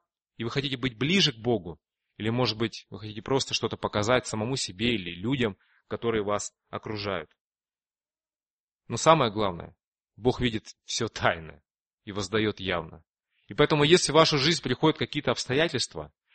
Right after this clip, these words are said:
если вы праведный, радуйтесь, Господь вас от этого избавит. Если в вашей жизни есть проблемы, то, может быть, источник этих проблем является, ну, ваше неизменённое сердце.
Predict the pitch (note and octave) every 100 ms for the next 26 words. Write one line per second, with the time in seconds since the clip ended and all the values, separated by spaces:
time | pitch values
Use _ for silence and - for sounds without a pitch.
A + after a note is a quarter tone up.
0 | _ A2+ C#3 D3+ C#3+ D#3+ F3+ F#3+ F#3 F#3
1 | F3 - _ _ _ _ _ _ - A#2+
2 | G2+ F2+ G2+ - - _ _ _ G#2+ -
3 | C#3 A#2+ A#2 A2+ A2+ A2+ G#2+ G2+ F#2+ F#2+
4 | E2 - _ _ _ - - C3+ E3+ D#3+
5 | D#3 F3 E3 C#3+ F#3 C#3+ B2+ A#2+ - A#2+
6 | A#2+ F#3 G#3+ G2+ - _ _ _ _ _
7 | _ _ - B2 C3 B2 B2+ - F#3 G3
8 | D#3 B2+ - A#2+ A#2+ A2 G#2 A#2+ A#2 -
9 | G#2+ F#2+ - _ _ _ _ - G#2+ F2
10 | C3 D3 C3 G#2+ A2+ A#2+ - A#2 A2+ A#2+
11 | B2 A2 G#2+ - C#3+ D3 - -